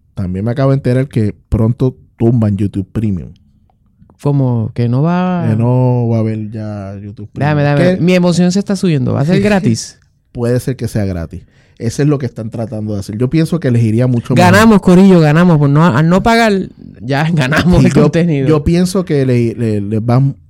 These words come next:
Speaker 1: le, les iría mejor. Les iría mejor.
Speaker 2: Po-, que pongan anuncios en el
Speaker 1: Porque es
Speaker 2: medio.
Speaker 1: que, en cierta manera, yo que
Speaker 2: Así
Speaker 1: te-,
Speaker 2: empezó Hulu.
Speaker 1: yo que pago, yo que pago el contenido, confundo un poco, porque es como que, ok, espérate, estoy en YouTube y lo tengo que mi-, eh,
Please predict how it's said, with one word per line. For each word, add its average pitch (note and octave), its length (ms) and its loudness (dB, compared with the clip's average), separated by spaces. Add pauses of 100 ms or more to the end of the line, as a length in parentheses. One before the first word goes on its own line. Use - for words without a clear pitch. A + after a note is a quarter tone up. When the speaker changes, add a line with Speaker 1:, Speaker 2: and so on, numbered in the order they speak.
(380)
Speaker 1:
le, C#3 180 2
les D3 180 4
iría E3+ 260 4
mejor. B2 420 0
Les A2+ 140 -2
iría A2+ 240 -2
mejor. G#2 320 -4
Speaker 2:
Po-, E3 200 -2
que G3 180 -2
pongan F3 360 -2
anuncios G#3+ 560 -2 (220)
en C#3 140 -4
el D#3 40 2
Speaker 1:
Porque D3+ 140 2 (160)
es F3+ 60 0
Speaker 2:
medio. A#3 240 4
Speaker 1:
que, G#3+ 60 0
en F3 100 0
cierta E3+ 360 -2
manera, G3+ 320 0
yo C3+ 140 -2
que E3 80 -2
Speaker 2:
Así C#3+ 80 -4
Speaker 1:
te-, F#3 80 -2
Speaker 2:
empezó G#3 300 -2
Hulu. F#3 280 -2
Speaker 1:
yo C#3 220 -2
que D#3+ 140 0
pago, F3 340 0 (760)
yo C3+ 200 0
que D3 100 0
pago E3+ 240 2
el F3+ 80 -2
contenido, F3+ 760 0 (120)
confundo C#3 540 -2
un F3+ 140 0
poco, F#3 360 -2
porque B2 220 -6
es A#2 60 -12
como E3+ 260 -2
que, A#2+ 320 -4 (500)
ok, A#2+ 200 -6
espérate, C3+ 400 -2
estoy B2 180 -4
en D3+ 100 0
YouTube D#3 340 -2
y A2 100 -4
lo A2+ 80 -12
tengo A#2 180 -4
que D3+ 100 -4
mi-, D#3+ 120 -2
eh, E3 100 -4